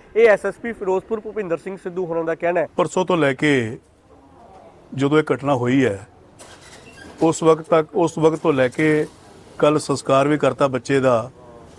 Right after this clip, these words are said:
Speaker 2: ਔਰ ਅਸੀਂ ਅੱਜ ਤੱਕ ਵੇਟ ਕਰ ਰਹੇ ਹਾਂ ਪੁਲਿਸ ਪ੍ਰਸ਼ਾਸਨ ਦੀ। ਲੇਕਿਨ ਸਾਡੇ ਅਜੇ ਤੱਕ ਸਾਨੂੰ ਕੋਈ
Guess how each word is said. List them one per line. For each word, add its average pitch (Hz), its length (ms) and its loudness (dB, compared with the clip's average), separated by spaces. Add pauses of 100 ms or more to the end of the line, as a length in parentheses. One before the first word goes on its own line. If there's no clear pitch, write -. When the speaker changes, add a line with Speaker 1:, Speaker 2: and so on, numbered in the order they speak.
(360)
Speaker 2:
ਔਰ 202 160 4
ਅਸੀਂ 190 240 0
ਅੱਜ 185 160 -2 (340)
ਤੱਕ 190 200 2
ਵੇਟ 165 240 2
ਕਰ 165 180 4
ਰਹੇ 170 200 4
ਹਾਂ 165 100 4
ਪੁਲਿਸ - 540 -4
ਪ੍ਰਸ਼ਾਸਨ 139 580 0
ਦੀ। 139 300 2 (1700)
ਲੇਕਿਨ 208 260 0
ਸਾਡੇ 196 580 4
ਅਜੇ 208 120 0
ਤੱਕ 202 380 -2
ਸਾਨੂੰ 165 300 -2
ਕੋਈ 202 400 0